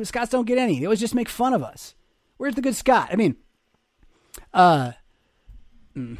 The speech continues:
I lost his name now. Sean Connery is Scottish. Uh,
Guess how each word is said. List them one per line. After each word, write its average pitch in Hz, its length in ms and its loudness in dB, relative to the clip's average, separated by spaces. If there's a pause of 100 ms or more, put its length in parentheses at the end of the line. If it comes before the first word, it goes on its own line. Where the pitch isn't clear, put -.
(140)
I 190 100 -8
lost 113 260 -8
his 107 100 -12
name 104 200 -8
now. 98 240 -14 (260)
Sean 247 220 2
Connery 175 440 2 (160)
is 135 360 -8
Scottish. - 680 -4 (280)
Uh, 151 340 -4